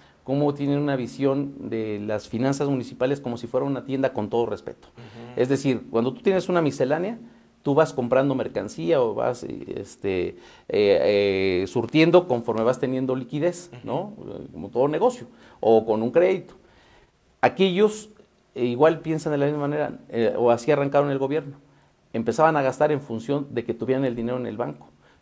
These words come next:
Speaker 1: Yo siempre les dije, a ver, ustedes tienen un calendario que les mandó Finanzas del Estado en función de lo que envió Secretaría de Hacienda y Crédito Público, ustedes ya tienen proyección de ingresos,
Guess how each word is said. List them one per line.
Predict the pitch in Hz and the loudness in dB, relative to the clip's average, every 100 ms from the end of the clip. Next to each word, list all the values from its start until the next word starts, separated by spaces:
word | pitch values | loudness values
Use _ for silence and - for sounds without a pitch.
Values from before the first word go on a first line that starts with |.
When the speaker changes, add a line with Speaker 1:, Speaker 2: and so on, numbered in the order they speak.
| - | -8
Speaker 1:
Yo | |
siempre | 120 147 127 | -2 0 0
les | 123 | -2
dije, | 131 | 0
a | 123 | 0
ver, | |
ustedes | 123 156 143 | 2 -2 -2
tienen | 156 156 | -4 -4
un | |
calendario | 151 131 120 113 135 156 143 | -2 -2 0 2 2 0 -4
que | |
les | 110 | -6
mandó | 113 117 123 | -4 -6 -6
Finanzas | 120 117 123 123 | -6 -6 -6 -6
del | 104 92 | -6 -10
Estado | - 123 147 156 - | -2 2 2 2 -4
en | 107 | -10
función | - 98 131 | -10 -6 -4
de | 117 | -4
lo | 107 | -6
que | 107 | -6
envió | 101 117 | -4 -4
Secretaría | 113 101 110 113 | -4 -8 -4 -6
de | |
Hacienda | 113 110 | -6 -10
y | 110 | -8
Crédito | 113 - | -10 -10
Público, | - 139 147 151 | -8 -6 0 0
ustedes | 143 131 | 2 2
ya | 135 | 2
tienen | 135 123 | 2 0
proyección | 117 101 - 123 | -2 -4 -6 -8
de | 117 | -6
ingresos, | 101 123 139 170 | -2 -2 -2 -12